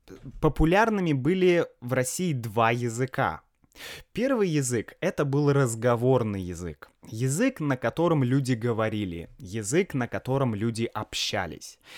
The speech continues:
Сейчас мы его называем древнерусским. Древнерусский язык. Древний означает старый, да, старый язык, то есть о-, даже очень старый, супер старый. <laughs> Это древний.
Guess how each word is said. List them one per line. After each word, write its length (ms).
Сейчас 480
мы 180
его 220
называем 800
древнерусским. 1700
Древнерусский 1200
язык. 480
Древний 880
означает 640
старый, 880
да, 160
старый 640
язык, 380
то 100
есть 220
о-, 180
даже 600
очень 420
старый, 540
супер 600
старый. 640
<laughs> 240
Это 240
древний. 720